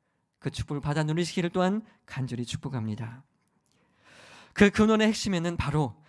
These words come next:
포기라는 하나님의 영광을 위한 내려놓음이 바로 우선이 되어야 한다는 것을 오늘 말씀이 우리에게 말해주고 있는 것입니다. 포기라는 것은 잃은, 잃는 것이 아닙니다. 더 큰 복을 여는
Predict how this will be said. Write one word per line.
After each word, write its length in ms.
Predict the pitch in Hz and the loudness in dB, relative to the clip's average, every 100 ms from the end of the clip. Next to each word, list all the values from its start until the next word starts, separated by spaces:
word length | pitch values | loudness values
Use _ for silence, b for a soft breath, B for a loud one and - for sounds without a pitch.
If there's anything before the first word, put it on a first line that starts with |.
| b b | b b
포기라는 760 | - - 320 285 269 208 202 147 B B | -6 0 0 2 2 2 2 -2 B B
하나님의 600 | - 311 311 302 302 196 | -4 0 2 2 4 4
영광을 480 | 226 254 262 262 | 4 4 2 2
위한 280 | 165 170 170 B B - | 0 0 -2 B B -2
내려놓음이 1040 | 147 190 240 269 208 240 285 208 147 123 b b | 4 4 4 2 2 4 2 0 -4 -8 b b
바로 220 | - 127 131 | -8 -6 -6
우선이 580 | 135 175 - 240 233 226 | -4 -4 -2 -2 -2 0
되어야 440 | - 202 247 190 160 | 2 4 2 0 -2
한다는 360 | 185 196 156 | -6 -6 -6
것을 280 | 131 - 139 B B | -10 -6 -8 B B
오늘 280 | 185 214 214 | 0 2 2
말씀이 480 | 202 220 - 214 214 | 2 2 0 -2 -2
우리에게 560 | 190 190 156 156 233 B B | -2 -2 0 0 0 B B
말해주고 640 | 123 139 156 151 - 143 135 | -4 0 0 0 -2 -4 0
있는 260 | 180 190 165 | 0 2 0
것입니다. 580 | 139 131 110 104 107 - _ _ B B B B | -4 -4 -6 -6 -10 -16 _ _ B B B B
포기라는 540 | - 226 233 226 220 | 4 4 6 4 4
것은 560 | 202 - 208 196 135 - B B - | 2 2 0 2 -2 -6 B B 2
잃은, 540 | 175 196 226 226 214 | 2 4 2 0 -2
잃는 440 | 190 208 233 247 226 | 2 4 4 2 0
것이 260 | 175 - | -2 -2
아닙니다. 540 | 160 147 160 120 107 - _ _ - | 0 0 0 -4 -6 -10 _ _ -8
더 380 | - 185 196 - | 0 2 2 -4
큰 400 | - - 320 302 | -8 -4 -2 0
복을 300 | 277 247 233 | 0 0 0
여는 340 | 156 160 240 | 0 -2 -4